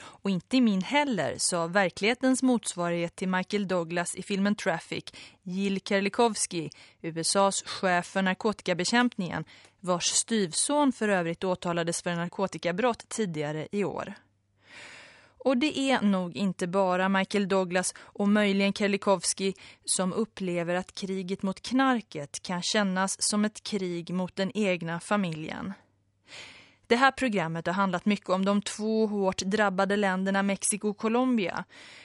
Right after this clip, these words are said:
Men hela norra Latinamerika är indraget i slaget mellan knarkproducenter och knarkbekämpning.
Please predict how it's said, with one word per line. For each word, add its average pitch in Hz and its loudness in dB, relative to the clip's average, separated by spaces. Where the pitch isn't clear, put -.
Men 220 4
hela 233 4
norra 220 6
Latinamerika 170 -2
är 175 -4
indraget 180 0
i 220 0
slaget 175 0
mellan 185 0
knarkproducenter 202 0
och 220 -2
knarkbekämpning. 175 -6